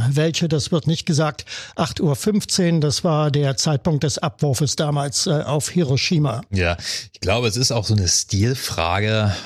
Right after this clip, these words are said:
Speaker 2: O M D kommt, glaube ich, auch eher mit reduzierten Texten aus.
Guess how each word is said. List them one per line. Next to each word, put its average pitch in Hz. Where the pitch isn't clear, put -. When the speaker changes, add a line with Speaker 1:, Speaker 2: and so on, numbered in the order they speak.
Speaker 2:
O 101
M 101
D 104
kommt, 175
glaube 156
ich, 135
auch 131
eher 135
mit 123
reduzierten 120
Texten -
aus. 82